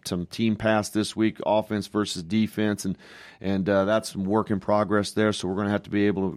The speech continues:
to keep Clark off his back. Um, so that's number two. And then number three, we're gonna have to win the one-on-one battles at the wide receiver against our corners. And, uh,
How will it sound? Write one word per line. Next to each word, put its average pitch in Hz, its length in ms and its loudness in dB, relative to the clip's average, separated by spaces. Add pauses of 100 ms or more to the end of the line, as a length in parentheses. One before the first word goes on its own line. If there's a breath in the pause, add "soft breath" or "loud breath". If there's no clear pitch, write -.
to - 140 -8
keep 110 200 -4
Clark 113 360 0
off 104 160 0
his 87 100 -6
back. 107 440 0 (440 loud breath)
Um, 95 560 0
so - 240 0
that's 104 240 0
number 104 260 -2
two. 123 360 -2
And 113 80 -2
then 127 100 0
number 135 220 -2
three, 135 260 -2
we're 120 160 -2
gonna 127 140 0
have 120 160 0
to 110 80 -4
win 110 200 -2
the 110 60 0
one-on-one 107 560 0
battles 104 340 0
at 95 80 -8
the 95 60 -10
wide 101 300 0
receiver 95 400 -2
against 92 320 -2
our 95 80 4
corners. 95 580 -2
And, 95 380 -4
uh, 95 260 0